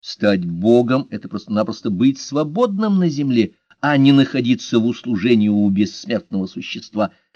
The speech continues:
И в особенности, разумеется, извлечь все заключения из этого мучительного своеволия.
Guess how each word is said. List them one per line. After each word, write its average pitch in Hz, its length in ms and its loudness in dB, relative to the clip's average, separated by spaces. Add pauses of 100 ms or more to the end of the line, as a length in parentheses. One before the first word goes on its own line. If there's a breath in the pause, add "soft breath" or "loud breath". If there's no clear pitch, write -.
(200 soft breath)
И 147 320 4
в 214 60 2
особенности, 233 800 -2
разумеется, 175 640 -4 (200 soft breath)
извлечь 110 600 2
все - 380 0
заключения 135 760 -4 (140 soft breath)
из 98 240 0
этого 104 380 0 (180)
мучительного 101 680 -2
своеволия. 92 540 -2